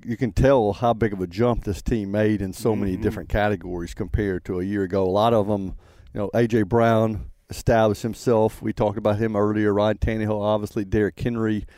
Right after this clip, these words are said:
Speaker 1: Uh, you know, great strides by this team in two thousand nineteen, and now gotta figure out here, uh,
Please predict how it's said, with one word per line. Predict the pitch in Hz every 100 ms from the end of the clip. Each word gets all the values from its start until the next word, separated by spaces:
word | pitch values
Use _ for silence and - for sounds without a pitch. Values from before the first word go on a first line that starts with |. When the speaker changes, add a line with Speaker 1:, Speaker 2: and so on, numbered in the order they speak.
| - _ _
Speaker 1:
Uh, | 104 92 82 - _
you | 123
know, | 110 - -
great | 151 151 123
strides | - 131 117 107 98
by | 101
this | 98 -
team | - 107 98 95
in | 98 92
two | - 104
thousand | 104 92 92 95
nineteen, | 92 92 - 117 104 98
and | 92
now | 98 101 92 87 - - _ - - - -
gotta | 123 107
figure | - 131 117
out | 120 131 120 - 120
here, | 120 117 113
uh, | 117 113 110 110